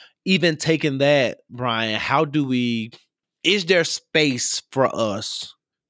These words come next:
to process this, right? When do we finally get to breathe? Or do, what does processing even look like for us after situations like this?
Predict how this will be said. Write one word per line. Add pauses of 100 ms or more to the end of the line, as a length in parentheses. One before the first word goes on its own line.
to
process
this,
right?
When
do
we
finally
get
to
breathe?
Or
do, (1200)
what
does
processing
even
look
like
for
us
after
situations
like
this?